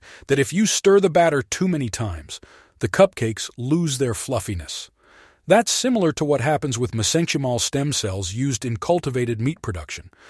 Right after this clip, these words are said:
These cells are like the secret recipe for creating meat without the cow.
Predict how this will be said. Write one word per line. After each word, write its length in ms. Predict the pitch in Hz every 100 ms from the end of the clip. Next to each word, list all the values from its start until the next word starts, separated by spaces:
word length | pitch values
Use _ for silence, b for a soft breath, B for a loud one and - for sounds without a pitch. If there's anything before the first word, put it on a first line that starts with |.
| B B
These 280 | 147 220 226
cells 420 | - 214 220 180
are 100 | 135
like 240 | 131 135 -
the 120 | 107
secret 440 | - 202 190 180 -
recipe 520 | 139 175 - 107 104
for 180 | - 127
creating 520 | - 135 156 160 147
meat 220 | 196 -
without 320 | 131 135 143
the 80 | -
cow. 460 | - 170 170 90